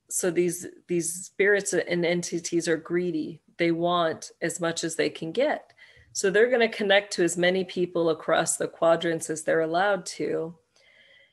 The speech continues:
But as you target them and rebuke them and anoint and take back that property, they have nothing.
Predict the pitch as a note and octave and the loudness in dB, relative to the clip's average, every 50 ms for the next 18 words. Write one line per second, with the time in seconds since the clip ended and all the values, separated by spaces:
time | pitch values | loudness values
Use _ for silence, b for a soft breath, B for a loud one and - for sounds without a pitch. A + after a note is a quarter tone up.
0 | b b b b _ _ _ _ _ _ _ _ _ _ - G3 F#3 - - F3+ | b b b b _ _ _ _ _ _ _ _ _ _ 4 4 4 6 4 4
1 | F#3 G3 G#3+ A3+ A3+ A3 - F#3+ F3+ F3+ F3+ F3 F3 F3 F3 F3 F3 E3+ E3+ E3 | 6 6 6 4 4 2 -2 -4 -2 4 6 6 8 8 6 6 4 2 0 -4
2 | - _ _ _ _ _ _ _ _ _ _ _ _ _ - - - - F3 B3+ | -10 _ _ _ _ _ _ _ _ _ _ _ _ _ -14 -12 0 2 4 4
3 | C#4 C#4 A3+ F#3 E3 D#3 - - - D#3+ D#3 E3 E3 D#3+ D#3 D3+ D#3 E3+ G#3 A3+ | 4 4 2 2 2 2 0 -2 -10 -4 -2 2 2 2 2 2 0 -2 -2 -6
4 | A3+ A3+ _ _ _ _ _ _ _ _ _ _ _ _ _ _ _ _ _ _ | -6 -8 _ _ _ _ _ _ _ _ _ _ _ _ _ _ _ _ _ _
5 | _ - F3 E3+ E3 E3+ E3 E3 D#3+ E3 E3+ E3+ F#3+ A3 B3+ D4 D4+ D4+ - - | _ -2 0 0 0 2 0 -2 -2 -4 -8 -6 -4 -2 -2 -2 -4 -4 -8 -12
6 | - D#3 D#3 D#3 D3+ D3+ D3+ D#3 D#3+ F#3+ G#3+ A3+ - _ _ _ _ _ _ _ | -4 -2 0 0 0 0 0 -2 -4 -4 -8 -10 -16 _ _ _ _ _ _ _
7 | _ _ _ - - F3 E3 E3 E3 E3 E3+ F3+ F#3 G3+ G#3+ A3 A3 - F#3 E3+ | _ _ _ -2 0 0 2 2 0 0 0 0 2 2 2 0 0 0 -4 -4
8 | E3+ - - F3+ E3+ E3+ - - - G3 A3 B3 C4 B3 B3+ - - _ - F3 | -4 -4 -4 -4 -4 -6 -6 -4 -2 0 0 0 -2 -4 -6 -10 -20 _ 0 2
9 | F3 E3 - - - - - - A#3+ C#4 D4+ D4 - G#3+ F3+ E3+ E3+ E3+ - - | 2 2 0 -4 -10 -14 -4 0 0 0 0 0 -2 -2 -2 -2 -2 -6 -8 -6
10 | - - F3 E3+ _ _ _ _ _ _ _ _ _ _ _ _ _ _ _ _ | -6 -8 -10 -10 _ _ _ _ _ _ _ _ _ _ _ _ _ _ _ _
11 | _ - A#3 E3 F3 G3+ G#3 G3+ G#3+ G3 F#3 F#3+ F#3+ A3 B3 C4 - - - - | _ -12 -2 2 2 2 2 2 2 0 0 0 -4 -4 -4 -4 -6 -8 -10 -10
12 | - - - F#3 | -10 -12 -20 -20